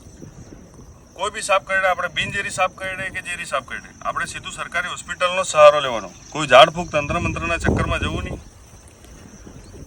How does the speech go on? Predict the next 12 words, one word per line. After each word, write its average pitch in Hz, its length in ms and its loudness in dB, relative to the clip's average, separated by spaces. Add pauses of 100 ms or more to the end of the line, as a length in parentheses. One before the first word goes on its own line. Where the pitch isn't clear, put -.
(760)
અને 151 180 -10
બીજું 156 380 -12 (1300)
કે 131 100 -12
કોઈ 170 380 -6 (1500)
અમને 135 260 -6
જોઈને 170 260 -6
પકડવાની 170 480 -4
કોશિશ 151 360 -10
કરવી 160 300 -6
નહીં, 175 160 -12 (1500)
કેમ 147 180 -12
કે 160 280 -8